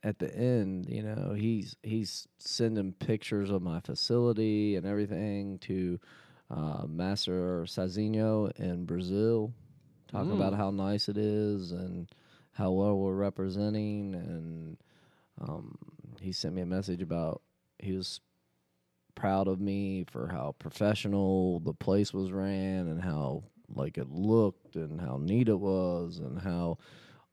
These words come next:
Speaker 1: all of my team looked, you know, presented themselves and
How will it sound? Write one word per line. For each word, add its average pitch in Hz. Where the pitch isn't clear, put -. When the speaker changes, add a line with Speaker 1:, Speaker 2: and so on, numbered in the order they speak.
Speaker 1:
all 107
of 101
my 98
team 104
looked, 101
you 101
know, 90
presented 107
themselves 98
and 78